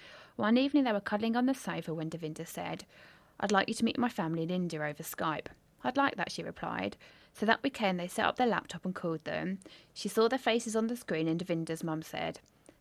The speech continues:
"Thank you for looking after my son so well. We'd love you to come here for a holiday." Afterwards, Devinder said, "My family adore you." He paused for a moment, then added, "And so do I." She was thrilled. A few weeks later, she landed some work teaching music to children in Spain.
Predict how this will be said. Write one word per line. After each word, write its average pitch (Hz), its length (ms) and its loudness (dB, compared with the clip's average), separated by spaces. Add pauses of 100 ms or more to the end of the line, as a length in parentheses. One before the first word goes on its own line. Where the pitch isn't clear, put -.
"Thank - 260 2
you 233 60 -2
for 240 80 2
looking 226 220 2
after 185 260 2
my 185 100 4
son 190 280 2
so 175 220 -8
well. 170 320 -2 (180)
We'd 208 120 0
love 190 220 8
you 202 60 0
to - 80 -14
come 196 160 0
here 160 140 -2
for 165 120 -4
a 165 60 0
holiday." 165 600 0 (580)
Afterwards, 233 460 2
Devinder 220 420 0
said, 170 360 -2
"My 190 100 2
family 175 400 2
adore 170 280 2
you." 156 340 -2 (800)
He 208 100 0
paused 214 300 2
for 233 60 0
a 214 40 4
moment, 185 320 4
then 170 140 0
added, 156 400 0
"And 196 100 0
so 151 240 -2
do 156 160 -2
I." 151 280 0 (680)
She 202 220 4
was 185 160 -2
thrilled. 165 480 -2 (420)
A 202 60 -4
few 262 260 2
weeks - 180 0
later, 196 280 4
she - 120 -2
landed 196 300 6
some 233 160 2
work 180 200 2
teaching - 280 -2
music 180 240 -2
to 185 100 -8
children 165 360 0
in 160 120 0
Spain. 160 520 -6